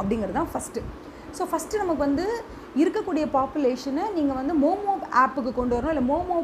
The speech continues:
பேக்கு கொண்டு வரணுன்றது ஃபஸ்ட்டு ஸ்டெப்பு. ரெண்டாவது என்னன்னா, இந்த மோமோ ஆப்புங்கிறது எந்த பொருள் வேணாலும் வாங்கலாம். That is for example கீரை வாங்கலாம், ஓகேவா, தக்காளி வாங்கலாம், வெங்காயம் வாங்கலாம், கறி வாங்கலாம்,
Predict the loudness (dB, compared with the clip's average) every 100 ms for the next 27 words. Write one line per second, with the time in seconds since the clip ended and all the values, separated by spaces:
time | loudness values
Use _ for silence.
0 | 0 -2 -2 -2 0 2 2 0 -4 -4
1 | -2 -2 -2 -6 -6 -8 -8 -14 -16 -18
2 | -18 -6 -2 0 0 0 0 0 -2 -4
3 | -4 -4 -6 -12 -4 0 2 2 0 0
4 | -2 0 -2 -2 0 0 0 -2 -4 0
5 | 0 0 -6 0 0 2 0 -2 -2 0
6 | -2 -2 0 2 2 0 0 -2 -2 -2
7 | 0 0 -2 -2 2 4 4 4 0 0
8 | 0 -2 -6 -16 -10 -4 2 4 4 2
9 | 2 2 0 0 0 0 0 0 0 -2
10 | -4 -4 -4 -8 -16 -2 2 2 2 0
11 | 0 0